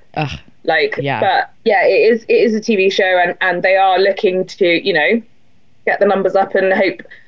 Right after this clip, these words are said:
Speaker 2: But I think it's, they're very clever what they do with the casting, because they put people on the show that are so, like, normal.
Speaker 1: Right.
Speaker 2: You know what I mean? You, you don't watch Bake Off to watch someone who's,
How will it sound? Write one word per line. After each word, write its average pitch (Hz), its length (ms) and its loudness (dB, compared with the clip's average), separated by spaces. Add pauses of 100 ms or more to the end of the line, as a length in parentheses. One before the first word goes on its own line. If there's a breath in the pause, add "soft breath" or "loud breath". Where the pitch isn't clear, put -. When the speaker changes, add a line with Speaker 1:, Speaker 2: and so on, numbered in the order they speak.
(300 loud breath)
Speaker 2:
But 285 140 0
I - 20 0
think 330 200 -2 (100)
it's, 262 140 0 (220)
they're 269 100 -4
very 311 200 0
clever 247 280 0
what 190 180 2
they 180 100 2
do 180 180 2
with 165 100 0
the 175 80 -2
casting, 160 520 -2
because 185 500 -2 (1040 soft breath)
they 240 240 0
put 277 200 -2
people 269 260 2
on 247 140 4
the 233 60 2
show 202 400 0
that - 160 0
are - 60 2
so, 226 840 2 (640)
like, 208 320 0
normal. 170 680 2
Speaker 1:
Right. 156 260 -2 (520)
Speaker 2:
You 233 60 2
know 233 60 2
what 240 100 4
I - 20 4
mean? 277 240 4
You, 285 360 0
you 269 120 2
don't 294 220 2
watch 262 260 -6
Bake 233 260 0
Off 180 180 0
to 214 80 2
watch 190 200 2
someone 190 340 0
who's, 185 600 0